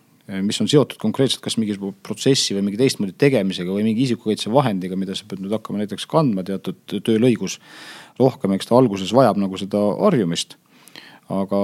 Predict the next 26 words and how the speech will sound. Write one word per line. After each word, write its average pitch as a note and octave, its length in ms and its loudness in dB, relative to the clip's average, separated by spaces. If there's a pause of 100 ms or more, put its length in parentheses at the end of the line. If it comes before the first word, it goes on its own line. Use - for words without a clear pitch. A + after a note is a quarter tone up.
(140)
pikas - 280 -2
perspektiivis A2+ 720 0
ikkagi G#2+ 380 0 (960)
inimesed G#2+ 680 2 (160)
leiavad C#3+ 320 4
selle A#2+ 200 0
võimaluse, A2 520 0 (320)
eh, F2+ 560 -10 (600)
ja, G#2+ 280 4 (320)
ja G#2 120 0
saavad G#2+ 280 2
sellest - 520 -2 (120)
kasu - 240 2
ja G#2+ 80 4
lõpuks A#2 320 -2
on C#3+ 80 8
ettevõte F#2+ 400 -4
saab - 200 -4
kasu, B2+ 280 4
sest F#2+ 320 -8
et, - 400 -10
eh, F#2 240 -2
kui A2 240 2
inimesel G2 400 2
on G2 280 0
loodud B2+ 360 4